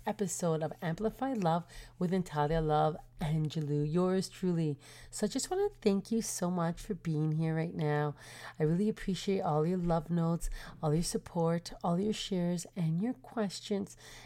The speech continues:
And when I was looking at my podcast stats, I saw that it's a hundred percent women, a hundred percent. So that inspired me today to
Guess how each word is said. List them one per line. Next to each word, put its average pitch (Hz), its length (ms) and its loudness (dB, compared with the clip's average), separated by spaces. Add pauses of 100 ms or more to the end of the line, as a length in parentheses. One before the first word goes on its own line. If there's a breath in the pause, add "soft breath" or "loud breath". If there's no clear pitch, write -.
(140)
And 202 240 4
when 214 100 4
I 254 60 2
was 403 240 0
looking 226 240 2
at 202 100 2
my 165 140 2
podcast 170 760 -4 (260 loud breath)
stats, 165 640 -2 (460 loud breath)
I 269 200 -2
saw 240 600 -2 (300 loud breath)
that 196 120 6
it's 190 140 2
a - 20 0
hundred 262 360 -2
percent 240 500 -4 (140)
women, 165 600 2
a 165 60 -10
hundred 196 300 -2
percent. - 420 -6
So 160 340 -2 (380 loud breath)
that 180 180 4
inspired 190 600 0
me 165 100 2
today 151 480 2
to 202 240 0